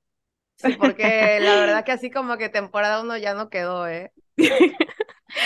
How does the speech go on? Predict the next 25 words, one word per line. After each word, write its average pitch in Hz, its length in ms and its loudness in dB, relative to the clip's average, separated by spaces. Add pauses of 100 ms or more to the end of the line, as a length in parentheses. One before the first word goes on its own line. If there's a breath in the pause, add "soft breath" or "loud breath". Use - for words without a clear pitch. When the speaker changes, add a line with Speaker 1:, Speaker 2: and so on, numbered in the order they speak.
(200 loud breath)
Speaker 3:
No, 240 200 4
no, 233 140 4
no, 214 140 4
no, 196 120 2
yo 196 120 0
Speaker 1:
O 254 60 0
Speaker 3:
creo 254 120 6
Speaker 1:
sea, - 20 6
Speaker 3:
que 220 100 4
Speaker 1:
nos 247 180 6
Speaker 3:
esa - 0 -
Speaker 1:
vemos 254 360 4
mal 254 240 -2
diciendo 247 380 -6
temporada 302 640 -6
uno, 381 180 -10
episodio 330 480 -8
diez 349 220 -8
y 269 60 -6
no 269 160 -6
sé 320 160 -12
qué. - 260 -12 (460 loud breath)
Speaker 3:
No. 202 460 -4
Speaker 1:
No. 202 340 0
Speaker 2:
Bueno. 214 460 2